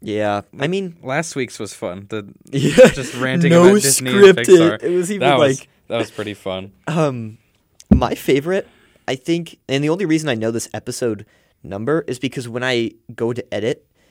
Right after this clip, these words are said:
Speaker 1: it's like, it shows up all the time.
Speaker 2: Mm-hmm.
Speaker 1: And I think it was episode thirty. And I only, it's funny because the earlier, like, the, the ones when we started doing those, like, the big chunks, like, when we
Speaker 2: Mm-hmm.
Speaker 1: were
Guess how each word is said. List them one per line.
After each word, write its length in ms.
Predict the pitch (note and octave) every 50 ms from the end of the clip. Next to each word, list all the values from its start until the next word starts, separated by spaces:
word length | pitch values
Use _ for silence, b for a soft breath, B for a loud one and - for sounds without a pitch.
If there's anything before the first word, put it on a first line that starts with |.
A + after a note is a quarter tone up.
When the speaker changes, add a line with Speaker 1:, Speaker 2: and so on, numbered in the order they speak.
| _ _ _ _ -
Speaker 1:
it's 300 | A#2 G#2+ - - - -
like, 480 | A#2 A2+ A2 G#2+ G#2 G2+ - - _ _ _ _ _ _ _ _ _ _ -
it 160 | A#2 - -
shows 300 | - - A2+ G2+ G2+ G2
up 200 | G#2 F#2+ F#2+ -
all 120 | G#2 A2+
the 80 | A#2+ B2
time. 300 | A#2 - C#3 C#3 C#3+ D3 _ _
Speaker 2:
Mm-hmm. 180 | A#2 G2+ G2 G2
Speaker 1:
And 140 | B2 A#2 A2+
I 80 | G#2+
think 180 | G#2+ - C#3 C#3+
it 40 | E3+
was 120 | D#3+ C3+ -
episode 360 | B2 - - - B2+ G2 -
thirty. 420 | - A2 G#2 G2+ G2+ G2 G2 F#2+ _ _ _ _ _ _ _ _ _ -
And 140 | A#2+ A#2+ -
I 120 | - A2+ A#2+
only, 380 | C3 D3 E3 E3+ E3 D#3 D#3+ _ _ _ _
it's 180 | - - B2 -
funny 240 | - - A#2 B2 C#3
because 300 | D3 D#3+ - G3+ D#3+ -
the 140 | - A#2 -
earlier, 420 | - A2 G#2+ A2 A#2 B2 C#3+ D#3 D#3 _ -
like, 160 | C3 A#2+ -
the, 100 | - G2 - _ _ _ _ _ _ -
the 140 | - C3 B2
ones 260 | A#2 B2+ C3 C#3+ C#3
when 120 | D#3+ D#3
we 80 | C#3+ B2+
started 440 | A2 - - - A2 G#2+ A#2+ C3+ A#2
doing 300 | A#2 A#2 G#2 A2+ A#2+ C3
those, 240 | C3+ C3+ C3+ C3+ - _ _
like, 160 | - A#2 G#2 -
the 60 | A#2
big 260 | G2+ - C3 A#2 A#2+
chunks, 400 | - - - G#2 A2 C3 - -
like, 160 | A#2 G2+ - b b b b b
when 140 | b B2+ B2+
we 80 | B2+ B2+
Speaker 2:
Mm-hmm. 80 | B2+
Speaker 1:
were 160 | B2 A2 G2